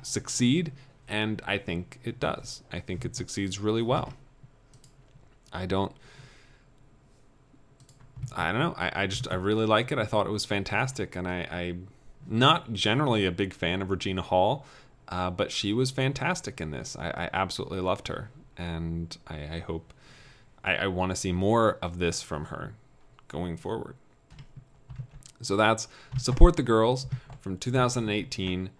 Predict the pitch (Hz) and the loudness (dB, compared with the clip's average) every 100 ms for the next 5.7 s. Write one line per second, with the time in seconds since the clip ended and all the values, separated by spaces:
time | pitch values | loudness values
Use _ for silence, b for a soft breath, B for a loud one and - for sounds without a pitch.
0 | - - 104 107 98 95 98 - - - | -16 -2 0 2 2 2 -2 -12 -20 2
1 | 160 127 - - - - - _ _ _ | 4 6 2 -8 -20 -20 -20 _ _ _
2 | _ _ _ _ - _ _ - 95 - | _ _ _ _ -20 _ _ -12 -10 -8
3 | 85 98 95 92 95 B B B B 98 | -4 -2 2 0 -2 B B B B -12
4 | 87 - 107 104 95 95 85 78 78 101 | -8 2 2 2 0 0 0 -2 -8 -12
5 | - - 85 80 69 - | -18 -18 -14 -10 -8 -10